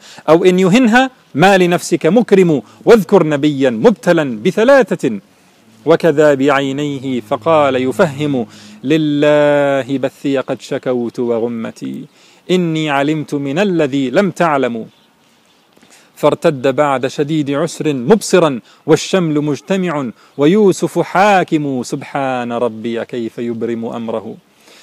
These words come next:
فهو اللطيف لما يشاء ويحكم. رباه إني قد نثرت كنانتي،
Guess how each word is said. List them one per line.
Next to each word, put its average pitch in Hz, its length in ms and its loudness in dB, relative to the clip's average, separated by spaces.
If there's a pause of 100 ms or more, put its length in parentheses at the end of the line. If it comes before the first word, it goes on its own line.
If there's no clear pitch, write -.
(160)
فهو 160 380 2
اللطيف 151 580 0
لما 139 380 -2
يشاء 131 440 -4
ويحكم. 123 840 -4 (640)
رباه 147 640 0
إني 151 400 -6
قد 139 240 -8
نثرت 143 460 -6
كنانتي، 135 760 -8